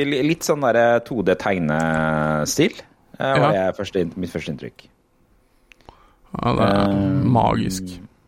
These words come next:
Speaker 1: ja, eh, veldig sånn, eh, ja, eh, høy grafikkstil. Aller sist så fikk vi se litt mer av Street Fighter seks,
Speaker 2: Ja.
Speaker 1: eh, som jeg håper denne gangen blir multiplattform.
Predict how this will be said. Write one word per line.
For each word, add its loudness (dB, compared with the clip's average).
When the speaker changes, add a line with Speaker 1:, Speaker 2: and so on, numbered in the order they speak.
Speaker 1:
ja, 0
eh, 4
veldig 2
sånn, 0
eh, 0
ja, 2
eh, 2
høy 0
grafikkstil. -8
Aller 2
sist -4
så 2
fikk -6
vi -4
se 2
litt 0
mer 2
av 0
Street 0
Fighter 0
seks, 0
Speaker 2:
Ja. 4
Speaker 1:
eh, 4
som -2
jeg -2
håper 2
denne 2
gangen 2
blir 2
multiplattform. 0